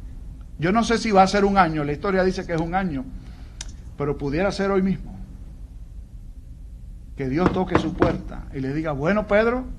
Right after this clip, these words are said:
te llegó tu día". Y allí no va a haber oportunidad para decir, "Señor, dame un brequecito, que yo te aseguro que en un año yo me pongo a cuentas contigo". Hoy es el día.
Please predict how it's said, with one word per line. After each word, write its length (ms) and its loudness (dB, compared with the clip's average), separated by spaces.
te 120 -6
llegó 300 0
tu 160 -2
día". 300 -4
Y 60 -4
allí 200 0
no 80 4
va 80 10
a 40 10
haber 160 6
oportunidad 560 6
para 220 6
decir, 240 0
"Señor, 400 0
dame 260 4
un 60 4
brequecito, 600 0
que 200 -2
yo 240 4
te 140 2
aseguro 540 4
que 100 -2
en 100 0
un 120 4
año 260 8
yo 140 2
me 120 2
pongo 340 2
a 80 0
cuentas 340 -2
contigo". 680 -6
Hoy 320 2
es 480 -2
el 140 0
día. 260 -4